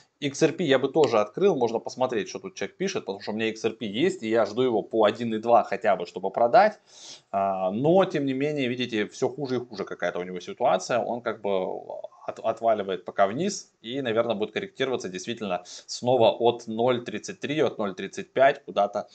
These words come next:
выше. То есть нужно ему сходить вниз. А, и объемчиков тут что-то поменьше стало. Ну, в общем, как бы вот так.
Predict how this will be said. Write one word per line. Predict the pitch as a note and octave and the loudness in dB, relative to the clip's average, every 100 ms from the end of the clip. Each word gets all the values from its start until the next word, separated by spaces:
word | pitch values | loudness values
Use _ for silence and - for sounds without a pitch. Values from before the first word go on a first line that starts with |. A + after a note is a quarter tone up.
| - A2+ | -18 -4
выше. | A#2 - | -4 -4
То | F#2 | -8
есть | - B2+ | -10 -4
нужно | D3 C3+ | -2 0
ему | G#2 A#2 | -2 -2
сходить | A#2+ G2 G#2+ | -6 -6 -8
вниз. | F2+ G#2+ F#2 - - - _ _ - | -8 -10 -10 -14 -20 -20 _ _ -6
А, | F#2 F#2 | -2 0
и | F2+ C#3 | 0 2
объемчиков | A#2+ G#2+ D#3+ F3 - D#3+ | 2 4 -2 -2 -2 -2
тут | - C#3 - | -2 -8 -8
что-то | - C3 | -8 -6
поменьше | - B2+ B2+ B2 A#2+ | 2 2 2 -4 -4
стало. | A2 A2+ G#2+ G2+ F#2+ | 0 8 8 8 4
Ну, | C3+ | 0
в | A#2 | 0
общем, | B2 - A2 | -2 -4 -6
как | G#2 F#2+ | -6 -2
бы | G2 F#2 | 0 0
вот | G2+ - | -2 -6
так. | F#2 - | -8 -8